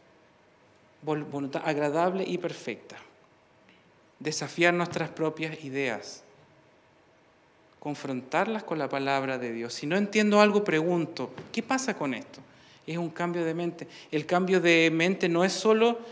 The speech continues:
eh, "Pucha, si me pasaban copas, ya no me voy a pasar en copas". Ese, ese es un punto. El punto es, "¿Qué pasa con mis ideas? ¿Cómo estoy viendo la vida? ¿Cómo estoy armando mi universo mental?".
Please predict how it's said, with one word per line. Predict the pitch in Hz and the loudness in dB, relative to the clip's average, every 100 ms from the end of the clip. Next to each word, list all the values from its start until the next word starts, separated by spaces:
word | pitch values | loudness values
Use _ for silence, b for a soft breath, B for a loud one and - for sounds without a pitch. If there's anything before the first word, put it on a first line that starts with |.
| B B B | B B B
eh, | - 160 160 160 156 | -2 0 2 2 0
"Pucha, | 196 196 170 | 0 0 0
si | 175 | 0
me | 160 | 0
pasaban | 156 151 185 180 | 0 2 2 4
copas, | 180 202 196 | 2 2 2
ya | 185 | 2
no | 185 | 0
me | |
voy | 175 | 0
a | |
pasar | 160 170 | 0 -2
en | 170 | -2
copas". | 180 320 147 147 | 0 0 0 -4
Ese, | 165 190 180 175 165 170 - - _ _ _ _ _ _ _ | -4 -4 -4 -6 -8 -14 -20 -20 _ _ _ _ _ _ _
ese | - | -4
es | 226 | -4
un | 190 | 0
punto. | 240 185 - - - - _ _ - B B B B B B _ - | 0 -2 -4 -16 -20 -20 _ _ -20 B B B B B B _ -16
El | |
punto | - 175 180 | -8 -6 -6
es, | |
"¿Qué | 180 185 | -6 -4
pasa | 185 185 185 | -4 -6 -8
con | 175 | -6
mis | 175 160 | -4 -6
ideas? | 143 123 175 170 135 - - - _ _ _ _ _ _ _ _ _ _ _ _ _ _ - | -8 -4 -2 -2 -4 -14 -18 -20 _ _ _ _ _ _ _ _ _ _ _ _ _ _ -10
¿Cómo | 165 175 | -6 -4
estoy | 175 175 | -2 -2
viendo | 165 180 180 | 0 -2 -2
la | 156 | -2
vida? | 147 190 160 120 - - - _ | -2 0 0 -2 -6 -16 -20 _
¿Cómo | - 165 | -8 -6
estoy | 170 185 165 | -4 -2 -2
armando | 151 165 185 | 0 0 0
mi | 180 | -2
universo | 170 151 170 208 - | -2 -2 -2 -2 -6
mental?". | 208 208 - 214 170 | -6 -8 -2 -2 -2